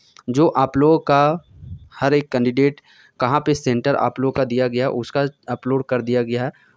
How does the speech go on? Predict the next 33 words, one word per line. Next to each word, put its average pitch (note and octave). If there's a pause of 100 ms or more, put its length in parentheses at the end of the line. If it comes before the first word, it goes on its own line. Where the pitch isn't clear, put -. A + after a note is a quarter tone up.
(120)
कुल E3+
पाकुड़ C3+
ज़िला C3+
में C#3
पन्द्रह B2+
सेंटर B2+
आप A#2
लोग B2
के B2+
लिए B2
बनाए A#2
गए A#2
हैं, B2 (420)
तो C#3
पन्द्रह D3 (380)
सेंटर B2+
का C#3+
जिनका B2+
जिनका C3
किस C3+
सेंटर B2+
पे C3
दिया B2
गया B2+
वो C#3
ऑफिशियल B2+
साइट A#2+
पे B2
अपलोड A#2+
कर A#2+
दिया A#2+
गया A#2+
है। D#3+